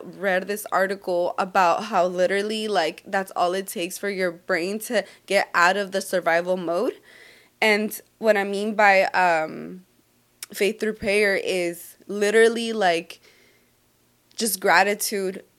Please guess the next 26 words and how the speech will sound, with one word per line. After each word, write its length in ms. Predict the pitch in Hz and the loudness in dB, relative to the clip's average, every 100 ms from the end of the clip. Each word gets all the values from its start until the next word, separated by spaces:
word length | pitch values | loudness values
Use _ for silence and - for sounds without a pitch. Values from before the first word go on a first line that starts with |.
| _ _ _ _ _ | _ _ _ _ _
prayers. 720 | - 190 208 - 185 - - - _ _ _ _ | 0 2 2 -2 -6 -12 -14 -20 _ _ _ _
Like, 480 | 208 185 165 160 - _ _ _ _ _ _ _ _ _ _ _ _ _ 202 | 2 2 2 -2 -14 _ _ _ _ _ _ _ _ _ _ _ _ _ 0
God 280 | 202 196 | 4 4
knows 220 | 220 202 226 | 4 0 -2
what 220 | 226 - | -4 -4
you 80 | 175 | -4
need. 340 | 185 190 170 | -4 -6 -6
Just 300 | 180 185 - | -6 -8 -6
thank 240 | 202 208 | -4 -4
him 340 | 208 226 233 233 | -6 -6 -4 -4
for 220 | - 196 | -4 -6
solving 760 | 196 - 180 190 208 202 196 - _ _ _ _ _ _ _ _ _ _ | -4 0 0 0 -2 -4 -6 -10 _ _ _ _ _ _ _ _ _ _
this 640 | 196 180 214 196 - - - _ _ _ _ _ _ _ _ _ _ - | -14 0 2 2 0 -12 -20 _ _ _ _ _ _ _ _ _ _ -14
journey 400 | 185 202 220 226 | 0 2 2 2
you're 240 | 196 160 | 2 4
on, 300 | - 208 190 | 4 4 4
like, 280 | 185 180 - - 202 196 | 2 -2 -6 -20 -20 -14
t-, 160 | - - - | -14 -10 2
guiding 300 | 196 226 220 | 2 4 0
you 100 | 202 | -2
on 100 | 190 | -2
this 160 | 196 | -4
journey 280 | - 196 208 | -2 -2 0
you're 220 | 190 160 | 0 0
on, 340 | 175 180 175 175 | 2 2 2 0
and 420 | 180 175 175 | -4 -4 -4